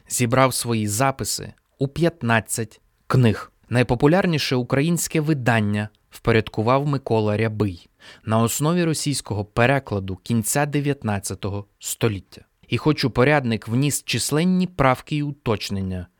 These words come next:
подорож Павла Халепського благословенними козацькими землями, ох, як потребує сучасного українського перекладу і ґрунтовного історичного коментаря.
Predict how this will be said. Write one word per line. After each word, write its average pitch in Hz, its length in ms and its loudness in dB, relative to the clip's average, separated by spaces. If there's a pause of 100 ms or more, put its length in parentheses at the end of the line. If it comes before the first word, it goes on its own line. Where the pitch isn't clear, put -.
подорож 120 440 2
Павла 110 400 0
Халепського 110 840 -2 (260)
благословенними 147 880 0
козацькими 127 760 -2
землями, 92 580 -4 (300)
ох, 139 280 -2
як 101 180 0
потребує 107 800 -2 (320)
сучасного 127 720 -2
українського 113 680 -4
перекладу 110 800 -2 (200)
і 107 140 -6
ґрунтовного 147 920 2
історичного 104 760 -4 (140)
коментаря. 104 580 0